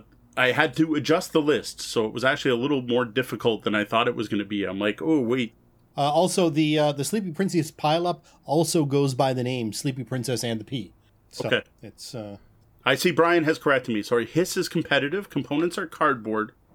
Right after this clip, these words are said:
Speaker 1: but they're sorta like cards. So you match colors of snake segments. If you complete a snake, the head, body, a variable length, and a tail, then you win that snake. Goal is to win the most snake tiles. Okay, that's totally not the game I was thinking of.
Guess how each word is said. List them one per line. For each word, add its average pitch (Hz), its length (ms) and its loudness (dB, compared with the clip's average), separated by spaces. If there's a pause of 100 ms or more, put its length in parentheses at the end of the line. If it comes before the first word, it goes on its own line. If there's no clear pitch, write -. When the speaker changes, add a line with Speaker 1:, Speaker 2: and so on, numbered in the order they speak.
Speaker 1:
but 123 100 -2
they're 143 80 2
sorta 151 260 2
like 117 240 0
cards. - 320 -4
So - 120 -4
you 117 180 0
match 127 400 0
colors 160 400 2
of 120 200 -6
snake - 440 -4
segments. 101 560 -6
If 107 80 -8
you 110 80 -6
complete 151 340 -4
a 190 60 0
snake, 156 360 0 (300)
the - 80 4
head, 180 320 -2
body, 147 380 2
a 127 120 2
variable 139 480 0
length, 120 280 0
and 117 100 2
a 107 60 -2
tail, 135 420 2
then 113 140 0
you 110 100 2
win 120 280 0
that 113 200 0
snake. - 400 -4 (400)
Goal 139 200 4
is 131 80 0
to 135 80 -2
win 131 180 4
the 123 80 4
most 120 260 0
snake 117 340 -2
tiles. - 480 -4
Okay, 147 400 2
that's - 380 -4
totally 143 300 0
not 123 240 0
the 131 80 -10
game 131 180 -2
I 123 60 0
was 120 100 -4
thinking 120 240 -8
of. 98 80 -14